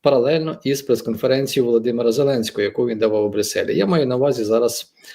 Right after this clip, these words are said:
як не знаю, правильно назвати цей словесний понос, по-іншому, перепрошую глядачів, але так воно є, а, Путіна, який він організував з нагоди, йому організували,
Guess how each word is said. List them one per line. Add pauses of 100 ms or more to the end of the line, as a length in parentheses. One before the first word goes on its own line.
(280)
як
не
знаю,
правильно
назвати
цей
словесний
понос,
по-іншому,
перепрошую
глядачів, (380)
але
так
воно
є,
а,
Путіна,
який (100)
він
організував
з
нагоди, (500)
йому
організували,